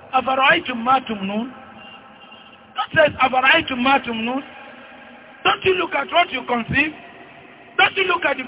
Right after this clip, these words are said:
pregnancy? أَنْتُمْ تَخْلُقُونَهُ أَمْ نَحْنُ الْخَالِقُونَ?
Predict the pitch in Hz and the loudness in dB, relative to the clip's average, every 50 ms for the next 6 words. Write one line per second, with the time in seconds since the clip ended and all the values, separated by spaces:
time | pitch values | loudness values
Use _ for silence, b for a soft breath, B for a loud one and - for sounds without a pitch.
0 | - 254 339 349 339 - 302 302 294 - - 262 262 - - - - - - - | 0 2 2 2 2 0 -2 -2 -2 -2 -4 -6 -6 -8 -12 -16 -20 -20 -20 -20
1 | - - - - - - - - - - - - - - - - - - - - | -20 -20 -20 -20 -20 -20 -20 -20 -20 -20 -20 -20 -20 -20 -20 -20 -20 -20 -20 -20
2 | - - - _ - - _ _ _ _ _ _ _ _ _ _ _ - 285 330 | -20 -20 -20 _ -20 -20 _ _ _ _ _ _ _ _ _ _ _ 2 4 4
3 | 370 392 - - 330 311 285 - 359 - - 294 294 302 311 - 339 349 320 302 | 4 4 2 -4 -8 -6 0 2 2 2 2 0 -2 -4 -4 -4 -4 -2 2 2
4 | 294 285 294 277 269 262 262 294 302 294 269 254 240 214 208 233 233 226 226 220 | 2 4 2 2 0 0 0 0 0 0 0 -2 -2 0 2 2 2 2 0 -4
5 | - 254 262 254 220 180 | -4 -6 -6 -6 -6 -8